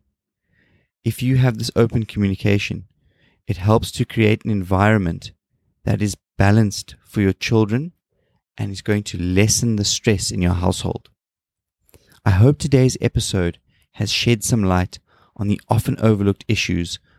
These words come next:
for new dads. And I hope that some of you feel that you now have a starting point to equip yourself with some of the tools to navigate this exciting but challenging phase of life. If you found this episode informative,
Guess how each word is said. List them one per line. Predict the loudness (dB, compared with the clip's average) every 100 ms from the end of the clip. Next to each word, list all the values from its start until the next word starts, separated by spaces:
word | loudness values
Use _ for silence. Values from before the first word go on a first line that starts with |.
| _
for | -4 -2
new | 2 2
dads. | 2 2 0 -4 -12 -18 _ _ _ _ _ _ _ _ _ _ _ _ _
And | -2 0
I |
hope | 2 4 4
that | 2 -2
some | -2 -4 -2
of | -2
you | -4 -6 _ _ _ _
feel | -8 0 2 2
that | 0 0
you | 0
now | 2 4 2
have | 2 0 0 -4 _ _ _
a | -6
starting | -4 0 0 0 -2 -4
point | 0 0 -2 -10 _ _
to | 0 0
equip | 2 0 0
yourself | -2 2 0 0 -6 -16
with | -6
some | -2
of | 0
the | -2
tools | -4 -4 -2 -4 -10 _ _ _
to | -6
navigate | 0 2 2 2 0
this | -4 -8
exciting | -6 -2 0 2 0
but | 0 -2
challenging | 0 2 2 -2
phase | 0 0 0
of | 0
life. | -4 -4 -12 _ _ _ _ _ _ _ _ _ _ _ -4
If | -2 0
you |
found | 2 2 2
this | 0
episode | -2 0 2 2
informative, | 2 0 2 2 -2 -12